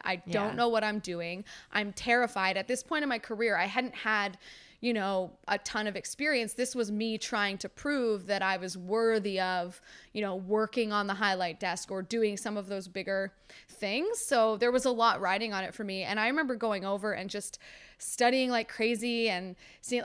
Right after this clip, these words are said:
Speaker 1: Michael Phelps was there, and Ryan Lochte was there, Missy Franklin, like, all these really big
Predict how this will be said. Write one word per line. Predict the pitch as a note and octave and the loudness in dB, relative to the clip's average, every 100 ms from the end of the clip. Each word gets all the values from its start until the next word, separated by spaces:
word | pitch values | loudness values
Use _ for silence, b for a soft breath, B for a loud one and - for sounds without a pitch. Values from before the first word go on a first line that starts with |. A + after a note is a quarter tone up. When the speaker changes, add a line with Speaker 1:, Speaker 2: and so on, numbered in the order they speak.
| G3+ | 0
Speaker 1:
Michael | G#3+ A3+ G3 | 0 2 -2
Phelps | - G#3+ A#3+ B3 A#3+ | 0 4 4 2 -4
was | A3+ | 2
there, | A#3 A#3 A3+ A3 G3+ | 4 8 8 8 4
and | F#3 | 0
Ryan | G3 F#3+ D#3 | 0 0 -2
Lochte | E3+ A3+ A#3 - A#3+ | 6 6 6 2 -2
was | A3+ A3 | 0 2
there, | A3+ G#3+ G#3+ | 4 6 4
Missy | G#3+ - F#3+ | 0 -6 -8
Franklin, | - - C4 B3+ B3 A#3 A#3+ A#3+ A3+ A3 | -8 2 4 4 0 -2 2 4 2 2
like, | G3+ | 0
all | - B3+ C4+ | 4 6 6
these | C#4+ B3 G3 | 4 0 0
really | G#3+ A#3+ B3 | 4 4 4
big | F#3+ - A3+ A3+ A3 F#3+ - | -2 4 8 10 8 4 -8